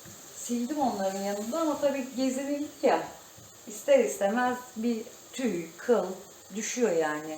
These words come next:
Ne bileyim bir şeyler düşüyor, dökülüyor. Döküntü oluyor. Sevmiyorum ben de öyle. Süpürgeyi de açmadım.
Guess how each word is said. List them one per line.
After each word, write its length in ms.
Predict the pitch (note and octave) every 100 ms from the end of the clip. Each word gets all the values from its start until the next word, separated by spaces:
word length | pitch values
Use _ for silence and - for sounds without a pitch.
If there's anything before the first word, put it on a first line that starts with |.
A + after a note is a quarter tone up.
| F3
Ne 140 | G#3+
bileyim 280 | F3 D#3 F3
bir 60 | F3+
şeyler 420 | - F#3+ F#3+ F3+ -
düşüyor, 420 | - C#3+ C3+ C#3+ -
dökülüyor. 540 | E3 D#3 C3+ C3 C#3 - - - - - -
Döküntü 420 | G3+ A3+ C#4+ C4 C#4+
oluyor. 340 | A3+ D#3 G#3
Sevmiyorum 560 | - C4 A3+ D3 D3 C#3+
ben 240 | C#3 C3+
de 80 | C#3+
öyle. 240 | C#3 C3 - - - - - - - - - - - - - - - - - - - - - - - - - - -
Süpürgeyi 540 | - A#3+ A#3+ A#3+ B3+ B3
de 80 |
açmadım. 680 | A#3+ B3 - G#3 F#3 F#3 A#3